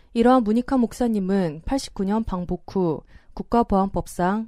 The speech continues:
반국가 단체 잠입죄로 옥고를 치르고 구십삼 년도에 출소하였습니다.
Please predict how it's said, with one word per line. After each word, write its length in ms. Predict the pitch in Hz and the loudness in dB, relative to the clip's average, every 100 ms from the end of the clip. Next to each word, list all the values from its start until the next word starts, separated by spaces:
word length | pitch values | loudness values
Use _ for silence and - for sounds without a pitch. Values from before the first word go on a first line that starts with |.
| - | -6
반국가 540 | 185 180 - - 220 | -6 -8 -8 -4 -2
단체 340 | 220 170 - 196 | -2 -6 -6 -6
잠입죄로 800 | 180 190 - - 160 165 147 - - - | -4 -4 -6 -4 -2 -2 -4 -8 -18 -10
옥고를 400 | - 190 208 196 | -8 -6 -4 -4
치르고 640 | 202 - 160 - 220 254 269 - _ | -4 -6 -8 -2 0 -2 -4 -16 _
구십삼 440 | - 202 208 - 247 | -6 -6 -4 -4 -2
년도에 480 | 247 233 165 185 226 | 0 -2 -2 -2 -2
출소하였습니다. 1120 | - 254 - 226 214 - 147 139 139 - | -4 -6 -4 -4 -6 -8 -10 -8 -8 -10